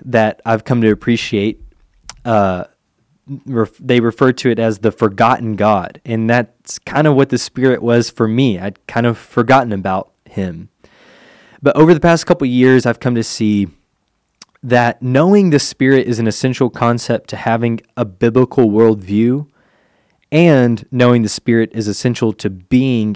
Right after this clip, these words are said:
in a transforming relationship with Jesus. And we're gonna talk about both of those things in a moment in what will be sort of a two-part series. But joining me for these next two episodes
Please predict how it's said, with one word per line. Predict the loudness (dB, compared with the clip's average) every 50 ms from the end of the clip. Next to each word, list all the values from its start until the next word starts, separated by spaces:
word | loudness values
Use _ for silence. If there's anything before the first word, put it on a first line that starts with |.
| -8 -10 -6
in | -2 0 0 2
a | 2 0
transforming | 0 -2 -4 -6 -6 -6 -8 -8 -4 -2 -2 0 0 -2 -2 -4 -6 -8
relationship | -6 -4 -2 0 0 0 0 -2 -4 -8 -6 -8 -8 -8
with | -8 -10 -12 -8
Jesus. | -6 -6 -6 -6 -6 -8 -12 -12 -14 -16 -18 -20 _ _ _ _ _ _ _ _ _ _ _ _ _
And | -8 0 4
we're | 4 6
gonna | 6 4 2
talk | 2 0 -2 -2 0
about | 0 0 0 0 -2 -6 _ -20
both | -2 2 4 4 4 4 2
of | 0 0
those | 2 2 2 0 -4
things | -6 -6 -4 -2 -2 -4 -6 -8 -10 -14 -10
in | -6 -4 -2 -2 -2 -2 -4 -6 -8 -14 _ _
a | -8 -4
moment | 0 2 2 2 2 2 -2 -4 -6 -8 _ _ _ -20 _ _ _
in | -4 -4 -2 2
what | 2 2 2 2
will | 0 -2
be | 0 2 2 2 2
sort | 0 0 0 0 2
of | 2 0
a | 0 -4
two-part | -4 -2 -2 -2 -2 0 0 0 0 0 -2
series. | -8 -6 -2 0 0 0 0 0 -2 -4 -6 -10 _ -20 -20 -20 -20 -20 _ _ _ _
But | -4 -2 -2
joining | 0 2 4 6 6 6 6 4 2 0 -6 -14 _ _ _ _
me | -2 0 0 0
for | 0 0 0 2 2 2 0 0
these | 0 0 0 -2 -4 -6
next | -2 -2 -2 -2 -2 -6 -12 -2
two | 2 4 6 6 4
episodes | 4 2 -2 -4 -2 -2 0 0 0 -2 -4 -10